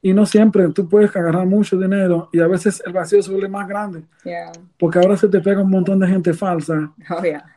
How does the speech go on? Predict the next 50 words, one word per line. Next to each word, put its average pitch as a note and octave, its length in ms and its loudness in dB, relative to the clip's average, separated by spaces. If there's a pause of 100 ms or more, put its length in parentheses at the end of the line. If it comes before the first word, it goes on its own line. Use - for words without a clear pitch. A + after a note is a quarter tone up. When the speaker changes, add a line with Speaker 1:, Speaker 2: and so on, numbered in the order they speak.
(140)
Speaker 1:
Ahora F#3 240 2
se F#3 100 2
te F3+ 100 -2
dan F#3 220 2
negocios F3+ 400 2
que E3 100 -4
no E3 140 2
se E3 140 -4
dieron. E3+ 360 0
Ahora F3 240 2
están F#3+ 240 -2
los F#3+ 80 -2
que F3 140 -2
te E3 160 -4
quieren F#3 300 0
usar F3+ 460 -4 (580)
y F3 120 -4
quieren F3 440 0 (640)
engancharse F3 640 0
de E3+ 100 -2
tu D#3+ 100 -6
fama, F3 380 0
engancharse E3 560 0
de, F3+ 180 2
de E3 160 -2
las D#3 180 0
puertas F3+ 360 2
que E3+ 100 -6
se D#3 120 -4
te D3+ 100 -4
han D#3+ 100 0
abierto. E3+ 460 2 (680)
Y F3+ 120 0
muchas A3+ 320 4
veces B3+ 200 6
no A#3 100 6
entiendes G#3+ 420 4
que F#3 80 -6
en F3 80 -2
el F3 40 -2
mundo A3+ 220 2
de G#3+ 60 4
la F#3 120 -4
música, F3+ 400 -4
que D3+ 60 -8
en F3 60 -4
nuestro F3+ 200 -4
mundo, F3+ 220 -2
a E3 60 0
veces, G3 360 0